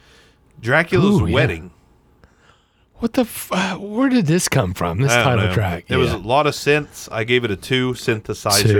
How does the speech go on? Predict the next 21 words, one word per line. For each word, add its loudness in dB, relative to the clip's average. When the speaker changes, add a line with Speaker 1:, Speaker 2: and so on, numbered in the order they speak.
Speaker 2:
Two. 4
Speaker 1:
to 0
be -4
specific. -8
Then 0
we 0
got 2
an -2
interlude. 2
Then -2
we -4
got -2
My -4
Favorite -4
Things, -2
which 2
I 2
Speaker 2:
One. 2
Speaker 1:
gave 0
a -2
one. -2